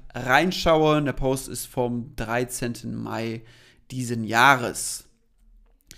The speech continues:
So, dann versucht immer durch die Nase zu atmen. Das heißt, immer wenn ihr euch erwischt, einmal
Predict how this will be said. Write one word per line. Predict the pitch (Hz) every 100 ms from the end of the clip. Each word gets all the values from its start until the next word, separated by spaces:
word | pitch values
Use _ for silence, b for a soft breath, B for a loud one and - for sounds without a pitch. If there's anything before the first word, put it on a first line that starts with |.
| B B B B B
So, | 117 120 76
dann | 135 202
versucht | 214 180 226 247 - -
immer | - 185 185 180 170
durch | 131 143
die | 135 123
Nase | 139 156
zu | - -
atmen. | 160 - 165 165 170 - - -
Das | 120
heißt, | 123 123
immer | - 135 120
wenn | 127
ihr | 127
euch | 123 123
erwischt, | 107 139 156 - -
einmal | 117 127 123 123 120 113